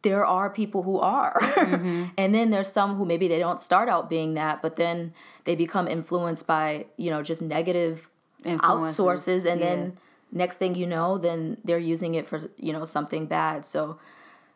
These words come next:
Speaker 1: it's just, like, such a hard issue to, for everybody to agree on, obviously. So I guess my point is just that everybody views guns differently. Some people, if they see a gun, then they feel protected, so they view it as a way to protect their family.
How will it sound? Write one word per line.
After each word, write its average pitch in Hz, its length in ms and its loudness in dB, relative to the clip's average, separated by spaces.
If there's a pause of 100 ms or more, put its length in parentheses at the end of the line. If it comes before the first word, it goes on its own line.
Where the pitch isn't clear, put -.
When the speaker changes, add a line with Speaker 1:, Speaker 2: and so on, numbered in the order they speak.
(140)
Speaker 1:
it's 196 180 0
just, 190 200 0
like, 175 160 2
such 170 220 -2
a 165 80 0
hard 165 340 -2
issue 165 380 -2
to, 151 440 -4 (480)
for 165 140 -2
everybody 160 400 0
to 156 140 -4
agree 151 260 -4
on, 147 180 -4
obviously. - 500 -10 (500)
So 185 440 2
I 180 100 4
guess 233 220 2
my 233 140 4
point 190 320 2
is 170 120 -2
just 165 300 0
that 160 420 -2 (420)
everybody 175 480 2
views 160 280 -2
guns 156 300 -2
differently. 180 500 0
Some 180 240 0
people, 185 420 0
if 160 120 -4
they 165 100 2
see 165 280 0
a 160 40 0
gun, 160 420 -2
then 156 140 -4
they 160 140 -2
feel 160 220 -4
protected, 170 760 -2 (360)
so - 140 -2
they 165 180 2
view 165 200 -2
it 165 80 2
as 160 160 0
a 160 60 0
way 151 180 -4
to 151 300 -4
protect 160 400 -2
their 160 120 -2
family. 160 680 -4